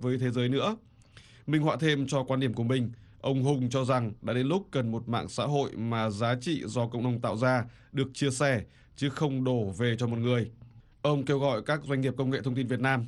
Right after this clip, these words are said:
tạo ra mạng xã hội đối trọng khác biệt Facebook theo các bản tin. Nói về công cụ tìm kiếm,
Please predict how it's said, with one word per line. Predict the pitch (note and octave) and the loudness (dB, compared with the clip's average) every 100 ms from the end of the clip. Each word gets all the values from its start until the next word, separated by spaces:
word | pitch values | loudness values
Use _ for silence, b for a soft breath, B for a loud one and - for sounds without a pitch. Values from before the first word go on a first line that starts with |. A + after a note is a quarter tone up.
| A#2+ | -2
tạo | C3 D#2+ | -2 -2
ra | A2 B2+ A#2+ | 0 0 2
mạng | A#2+ G#2+ | 0 0
xã | - A#2 | 0 -2
hội | C3+ C#3 A#2+ | 0 -2 -2
đối | B2+ B2+ | -2 0
trọng | D#3+ - | -2 -2
khác | - D3+ C3+ | -4 -4 0
biệt | C3+ B2 - | -2 -2 -2
Facebook | D3 D3 D#3+ F#3 - - | -4 0 -2 -2 -8 -8
theo | A#2+ A#2 | -4 -2
các | |
bản | C3 G#2+ | 0 -2
tin. | A2 C3 A2+ - B B B B B B | 0 0 -2 -8 B B B B B B
Nói | B2+ C3+ E3 | 2 2 2
về | D#3+ C3+ | 2 2
công | B2 C3 | 2 -2
cụ | A#2+ - - | -2 -6 0
tìm | C3+ | 0
kiếm, | B2+ C3+ D3 G#3+ | 2 2 2 -2